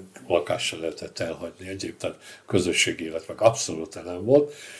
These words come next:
Ez, ö, nagyon rányomta a bélyeget arra, hogy szüntek meg egyesületek. Szüntek meg egyesületek azért, mert, mert kiöregedtek. Kiöregedtek. Sok egyesület úgy van, hogy,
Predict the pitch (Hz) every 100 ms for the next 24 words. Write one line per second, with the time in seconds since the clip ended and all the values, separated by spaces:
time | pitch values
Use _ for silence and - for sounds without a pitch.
0 | - - - 110 98 131 101 95 123 120
1 | 92 - 107 104 98 90 85 82 101 85
2 | 78 82 - 85 87 - 147 123 82 -
3 | 95 87 - - - 147 98 - - -
4 | - _ - - - - - - 135 143
5 | 123 117 120 120 107 110 95 101 - 107
6 | 104 98 107 98 92 - - - - -
7 | 82 80 - - _ - - - _ _
8 | - - - - _ _ - 92 90 90
9 | - _ 110 - - - 147 147 113 101
10 | 90 - 90 92 92 - - - - -
11 | 110 95 98 92 80 90 -